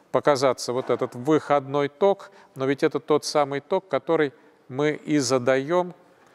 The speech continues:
когда рассматриваем, а,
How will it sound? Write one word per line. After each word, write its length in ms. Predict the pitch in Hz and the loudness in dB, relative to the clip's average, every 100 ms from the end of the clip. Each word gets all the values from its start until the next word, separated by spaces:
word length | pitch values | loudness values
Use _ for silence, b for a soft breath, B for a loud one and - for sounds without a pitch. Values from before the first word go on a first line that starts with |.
| b b b b b | b b b b b
когда 340 | 123 120 147 143 | -2 2 2 2
рассматриваем, 800 | 117 - 147 151 131 127 123 120 b b b _ _ | 0 -2 -4 -4 -4 -4 -4 -6 b b b _ _
а, 320 | 104 107 104 | -2 0 0